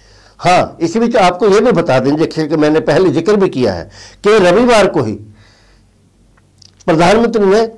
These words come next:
साढ़े आठ करोड़ किसानों के खाते में प्रधानमंत्री सम्मान किसान निधि योजना की छठी किस्त जो है वो, और इस साल की जो दूसरी कह, कह सकते हैं,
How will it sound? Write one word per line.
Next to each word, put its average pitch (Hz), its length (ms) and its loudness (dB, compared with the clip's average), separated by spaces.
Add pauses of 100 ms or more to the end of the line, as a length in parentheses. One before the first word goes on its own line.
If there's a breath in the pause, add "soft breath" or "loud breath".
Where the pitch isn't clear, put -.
(140)
साढ़े 214 600 0
आठ 175 420 0
करोड़ 170 260 0
किसानों 151 520 0
के 156 180 -4
खाते 139 460 -4
में 98 180 -6 (580 loud breath)
प्रधानमंत्री 175 1040 0 (300 loud breath)
सम्मान 156 460 2
किसान 147 420 -2
निधि 143 540 0 (340 loud breath)
योजना 143 460 0
की 143 200 -4
छठी 180 420 -2
किस्त - 340 -8
जो 113 140 -4
है 98 320 -4 (720 loud breath)
वो, 131 380 0 (360)
और 151 180 0
इस 202 260 -4
साल 180 180 2
की 170 140 -4
जो 160 100 -2
दूसरी 196 420 -2
कह, 127 460 -4
कह 123 160 -6
सकते 120 340 -6
हैं, 117 240 -2